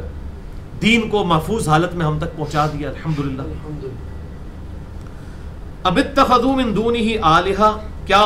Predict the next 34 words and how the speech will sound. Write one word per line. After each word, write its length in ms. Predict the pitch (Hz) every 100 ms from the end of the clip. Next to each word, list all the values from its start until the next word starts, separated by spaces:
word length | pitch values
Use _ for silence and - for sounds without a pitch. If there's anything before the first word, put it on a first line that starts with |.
| 208
انہوں 240 | 190 208
نے 120 | 196
اللہ 360 | 196 165 185 208
کے 60 | 208
سوا 280 | - 170 170
اور 320 | - 143 208
معبود 540 | 208 175 160 220 160
گھڑ 180 | 131 175
لیے 220 | 202 226
ہیں؟ 260 | 220 208 180 - - - - - -
"قل 220 | 302 214 165
ہاتوا 380 | 190 208 226 190
برہانکم"، 1000 | 160 165 151 180 165 151 175 143 127 - - - - - -
اے 80 | 147
نبی 200 | 160 160
ان 160 | 160
سے 160 | 147 170 170
فرماؤ 420 | 175 175 208 233 233
کہ 80 |
لاؤ 300 | 170 175 247
اگر 280 | 277 240 233
کوئی 180 | 240 -
دلیل 340 | 151 170 185
ہے، 400 | 147 156 139 113 - - - - - - - - -
"ھذا 420 | 180 240 247 240 143
ذکر 240 | 226 - 269
من 440 | 269 226 208 247 196
معی"، 340 | 185 185 165 143 - - - - - -
یہ 200 | 170 294
ہے 140 | 262
وہ 220 | 262 226 262 269
تذکیر 480 | 214 151 151 247 277 190
کی 80 | 208
کتاب 460 | 165 165 180 165